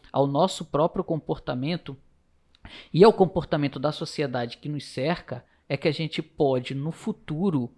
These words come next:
conseguir minimizar esses efeitos ou até mesmo, quem sabe, erradicá-los efetivamente. Então, é por isso que o Tainan tava dizendo que a gente sempre acha que o racista é um cara,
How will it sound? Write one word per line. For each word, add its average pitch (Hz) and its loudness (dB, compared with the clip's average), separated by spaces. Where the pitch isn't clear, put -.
conseguir 156 -6
minimizar 180 -2
esses 151 -6
efeitos 123 -8
ou 247 4
até 214 2
mesmo, 143 0
quem 160 -8
sabe, 143 -6
erradicá-los 156 0
efetivamente. - -6
Então, 156 0
é 147 -2
por 143 -4
isso 180 -4
que - -2
o 196 0
Tainan 156 0
tava 170 0
dizendo 139 -4
que 139 -8
a 143 -2
gente 156 -10
sempre 180 -6
acha 156 0
que - -10
o 151 0
racista 143 -4
é 147 0
um 143 -4
cara, 147 2